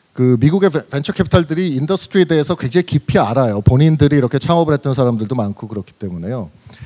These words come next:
그렇지만 기본적으로는 분야 전문성은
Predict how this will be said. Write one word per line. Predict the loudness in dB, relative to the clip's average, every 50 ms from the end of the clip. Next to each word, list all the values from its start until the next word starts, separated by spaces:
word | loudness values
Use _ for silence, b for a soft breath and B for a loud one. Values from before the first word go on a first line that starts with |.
| B B B
그렇지만 | -4 -2 -2 -2 -2 -4 -4 -4 -2 -2 -2 -2 -6 -10 b b b b b b _
기본적으로는 | 2 4 4 6 6 4 4 4 0 -2 -2 -2
분야 | -2 0 2 4 4 2
전문성은 | 2 0 0 0 0 0 0 0 0 0 0 0 -2 -4 -4 -6 -8